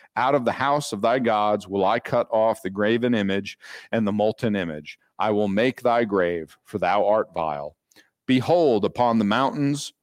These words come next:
the feet of him that bringeth good tidings, that publisheth peace. O Judah, keep thy solemn feasts. Perform thy vows, for the wicked shall no more pass through thee.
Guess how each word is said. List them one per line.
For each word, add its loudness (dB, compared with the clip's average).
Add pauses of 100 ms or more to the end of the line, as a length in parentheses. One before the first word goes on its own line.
the -2
feet 2
of 0
him 2
that 2
bringeth 0
good -2
tidings, -4
that -2
publisheth 0
peace. -6 (280)
O 4
Judah, 2
keep 0
thy 2
solemn 0
feasts. -6 (260)
Perform 2
thy 4
vows, 0
for -4
the -2
wicked 0
shall -2
no 0
more 2
pass -2
through 0
thee. 0